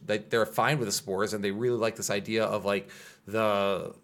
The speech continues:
cordyceps having roots that reach far away that kind of communicate with each other. Maybe you like that better. I don't know. Let me know your thoughts down below. But,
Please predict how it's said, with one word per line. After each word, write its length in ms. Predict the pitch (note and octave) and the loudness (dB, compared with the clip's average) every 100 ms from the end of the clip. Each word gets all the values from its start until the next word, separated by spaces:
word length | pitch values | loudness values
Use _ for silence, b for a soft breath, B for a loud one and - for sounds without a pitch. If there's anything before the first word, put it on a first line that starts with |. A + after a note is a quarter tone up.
| - | -8
cordyceps 640 | - A#2+ A2 - A2+ G#2+ | -2 0 0 2 2 0
having 560 | A#2 A2+ G#2+ G#2 G2+ G2 | 0 0 0 -2 -2 -4
roots 440 | A2 G#2 B2 A2+ - | -4 0 2 2 2
that 240 | A2 G2 | 2 2
reach 200 | A2+ A2 | -2 -4
far 200 | - A2+ | 0 4
away 320 | G#2+ A2+ A2 | 4 4 2
that 220 | G#2+ G#2 G2+ | 2 0 0
kind 160 | A2 | -2
of 120 | G2 | -4
communicate 460 | - A2+ A2 G#2 A2 | -6 -6 -6 -2 -4
with 100 | G#2 | -4
each 140 | G#2 | -4
other. 180 | A#2+ A#2 | 0 0
Maybe 260 | G#2+ G2+ A2 | -2 -6 -2
you 80 | B2 | 0
like 180 | A#2+ | 0
that 200 | B2+ A#2+ | 0 0
better. 340 | A2+ A#2+ D3 D3+ B B - | 0 0 0 -2 B B 6
I 80 | |
don't 120 | A3+ C#4+ | 8 8
know. 180 | A#3 - B | 6 2 B
Let 100 | F#3 | 0
me 80 | A3+ | 4
know 100 | A#3+ | 6
your 120 | A3+ | 6
thoughts 260 | A3 G#3+ G#3+ | 6 4 4
down 200 | A3 G#3 | 0 2
below. 280 | G3 G#3+ A#2 | 4 4 4
But, 360 | D3 C#3+ C#3 | 6 6 4